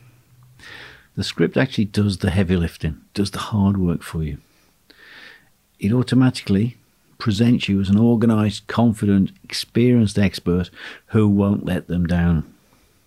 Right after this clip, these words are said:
That makes you their only serious choice. That's great positioning, isn't it?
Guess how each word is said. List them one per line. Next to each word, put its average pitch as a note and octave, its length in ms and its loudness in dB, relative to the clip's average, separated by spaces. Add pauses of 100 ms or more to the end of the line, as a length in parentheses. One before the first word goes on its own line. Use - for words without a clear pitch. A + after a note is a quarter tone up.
(180)
That E2 120 -8
makes F2+ 360 0
you A#2+ 220 4
their F#2+ 180 -2
only F#2+ 220 2
serious F#2 420 0
choice. - 480 -14 (1600)
That's G#2+ 160 -4
great F#2+ 260 -2
positioning, E2 420 -2
isn't E2 160 -2
it? C#2 120 -4